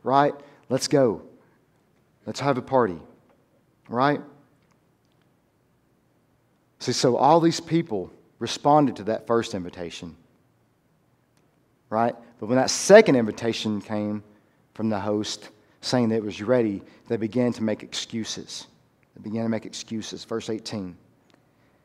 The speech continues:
But then they all began making excuses. One said, "I've just bought a field, and I must inspect it. Please excuse me." And wait a minute. Now, who buys land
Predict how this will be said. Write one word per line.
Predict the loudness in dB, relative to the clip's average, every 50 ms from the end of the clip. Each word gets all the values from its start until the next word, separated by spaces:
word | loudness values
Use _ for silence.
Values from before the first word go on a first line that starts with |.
| _ _ _ _ _ _ _ _ _ _ -2
But | 4 6
then | 8 8
they | 8 8
all | 8 8 8 8 8 8
began | 6 4 4 4 4 4 6 4
making | 4 2 2 0 -2 -2 -2 -2
excuses. | -2 -6 -8 -6 -6 -6 -6 -6 -6 -10 -10 -10 -10 -12 -12 -16 _ _ _ _ _ _ _ _ 0
One | 4 6 6 6
said, | 4 4 2 2 2 0 -2 -4 -10 -16 -12 -2 4
"I've | 6 8 8 8 8 6
just | 0 0 0 2
bought | 4 4 4 2
a |
field, | 0 -6 -4 0 2 4 4 4 2 0 -4 -10 -16 -20 _ _ _ _ _ -4
and | 2 4
I | 6 6
must | 6 6 4 4 2
inspect | -2 -2 -2 2 4 6 6 6 6 2
it. | -4 -6 -6 -8 -16 -20 _ _ _ _ _ _ _ _ 2
Please | 4 4 4 4
excuse | 0 -2 -4 -6 -4 -4 -4 -4 -4
me." | -6 -8 -10 -10 -16 -20 _ _ _ _ _ _ _ _ _ _ _ -6
And | 0
wait | 2 2 2
a | 2
minute. | 0 -2 -6 -8 -8 -10 -14 _ _ _ _ _ _ _ _ _ _ _ _ _ _ _ _ _ _ _ _ _ _ _ _ _ _ _ 2
Now, | 2 4
who | 6 6 6 10
buys | 10 12 12 12 10 8 6
land | 6 6 8 6 4 4 2 0 -4